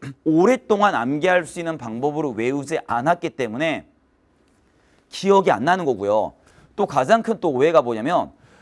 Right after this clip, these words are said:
영어 단어는요, 그 자리에 앉아갖고 한 시간 반, 한 시간 뭐 외우는 그러한 부분이 아닙니다.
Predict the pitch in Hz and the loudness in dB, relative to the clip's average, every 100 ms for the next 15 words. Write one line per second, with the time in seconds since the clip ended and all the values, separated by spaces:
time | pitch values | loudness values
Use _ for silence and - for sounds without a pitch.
0 | 156 - 147 151 214 247 220 196 160 123 | -20 -2 2 4 4 6 6 4 -4 -2
1 | 123 127 95 - 151 208 214 147 110 165 | 0 0 -4 -8 4 6 6 2 2 2
2 | 156 - 160 262 247 262 233 208 175 202 | 2 0 -8 -6 -6 2 2 6 4 4
3 | 247 240 208 208 202 170 160 131 117 151 | -4 -4 2 2 2 0 -2 -2 0 0
4 | 208 220 220 196 - 160 175 214 214 202 | 2 2 0 -2 -8 0 4 6 4 2
5 | 190 156 143 165 110 113 156 110 113 92 | -8 -8 -6 -2 -2 -2 -4 0 0 0